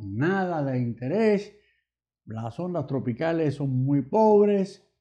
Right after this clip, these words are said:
se van disipando por el camino desde África. En el Caribe tampoco nada de interés, salvo una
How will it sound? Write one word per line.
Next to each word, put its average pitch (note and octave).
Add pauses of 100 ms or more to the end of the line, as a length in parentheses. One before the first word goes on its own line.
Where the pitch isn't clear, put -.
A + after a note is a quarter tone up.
se -
van C3
disipando C3+
por B2
el A2
camino C#3+
desde C3+
África. F#3 (680)
En A3
el A3+
Caribe C4+
tampoco G#3
nada F#3+
de E3
interés, D#3
salvo G3+
una G3